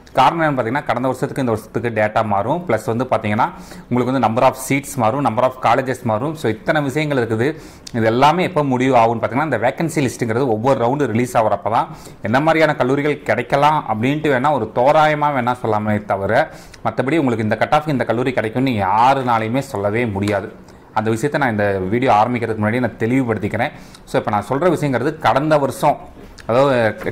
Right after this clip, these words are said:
டி என் ஏ ரெண்டாயிரத்தி இருபத்தி ரெண்டுல நூத்தி ஐம்பதுல இருந்து நூத்தி அறுபது வரைக்கும் கட் ஆஃப் வாங்கின மாணவர்கள் இ சி இ டிபார்ட்மெண்ட்ல எந்த கல்லூரிகளை தேர்ந்தெடுத்தாங்க அப்படிங்கிற தகவல் மட்டும் தான் நான் சொல்லிக்கிறேன். So, வாங்க, ஆ, முழுமையா வீடியோ பார்க்கலாம்.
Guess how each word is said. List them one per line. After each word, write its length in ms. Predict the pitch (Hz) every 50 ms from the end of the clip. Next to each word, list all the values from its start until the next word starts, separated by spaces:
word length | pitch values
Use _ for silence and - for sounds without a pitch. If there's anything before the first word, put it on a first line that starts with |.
| -
டி 100 | - 139
என் 180 | 143 143 143 139
ஏ 220 | 131 127 131 139
ரெண்டாயிரத்தி 360 | 127 110 107 113 131 139 - 135
இருபத்தி 440 | 120 107 113 131 147 156 156 151
ரெண்டுல 380 | 135 123 113 107 101 110 147 170 - - - - - -
நூத்தி 220 | 147 175 185 190 185 165
ஐம்பதுல 180 | 156 139 139
இருந்து 220 | 131 127 127 160 170
நூத்தி 280 | 143 135 143 - 151
அறுபது 240 | 139 127 123 117 110
வரைக்கும் 280 | 110 113 120 - 107 -
கட் 200 | 113 107 - -
ஆஃப் 260 | 165 165 - - 135
வாங்கின 320 | 117 113 110 113 120 131
மாணவர்கள் 720 | 123 107 101 104 113 120 120 117 110 101 110 139 165 - - - - - - - -
இ 140 | 131 165 202
சி 260 | 180 185 196 180 160
இ 20 |
டிபார்ட்மெண்ட்ல 600 | 131 127 110 - 117 110 104 104 104 107 135 156
எந்த 360 | 131 107 110 131 160 170 190 190
கல்லூரிகளை 480 | - 120 120 135 143 131 120 135 151 147 - -
தேர்ந்தெடுத்தாங்க 720 | 127 147 156 160 143 127 - - 123 117 110 113 113 92 87
அப்படிங்கிற 400 | 92 - - 143 147 147 139 135
தகவல் 280 | - 117 107 107 110 104
மட்டும் 240 | 104 104 117 143 143
தான் 100 | 123 104
நான் 120 | 101 -
சொல்லிக்கிறேன். 400 | - 110 104 101 104 101 135 165 - - - - - -
So, 200 | - - 147 131
வாங்க, 440 | 117 113 113 120 117 110 123 160 156 - - - - - -
ஆ, 160 | - 110 110
முழுமையா 440 | 107 110 120 131 135 131 135 135 127
வீடியோ 380 | 113 113 120 120 117 110 101 - -
பார்க்கலாம். 380 | 110 101 - 104 113 151 175